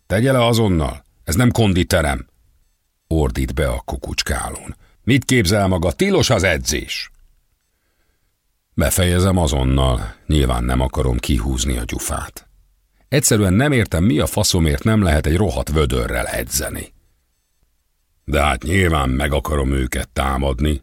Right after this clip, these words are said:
szökésre készülök, mi sem egyszerűbb. Itt a markóban nagyon zora a mindenki.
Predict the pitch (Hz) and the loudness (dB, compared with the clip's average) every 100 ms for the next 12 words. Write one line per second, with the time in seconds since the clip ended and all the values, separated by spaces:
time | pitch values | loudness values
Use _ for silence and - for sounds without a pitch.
0 | _ - 95 90 73 67 - 73 - 73 | _ -2 0 0 -2 -2 0 -2 0 0
1 | 71 - 80 80 - _ _ _ _ _ | 0 0 0 0 -4 _ _ _ _ _
2 | _ 104 98 - 76 80 62 - 60 50 | _ 0 0 2 2 0 0 -2 -2 -4
3 | - - - _ _ _ _ _ _ _ | -8 -14 -20 _ _ _ _ _ _ _
4 | _ _ _ _ 127 - 92 107 127 113 | _ _ _ _ 0 0 0 2 2 0
5 | 95 80 82 110 107 73 71 78 80 82 | 0 2 2 2 2 0 0 0 0 2
6 | 87 95 71 - - - 65 | 2 2 0 -4 -8 -8 -8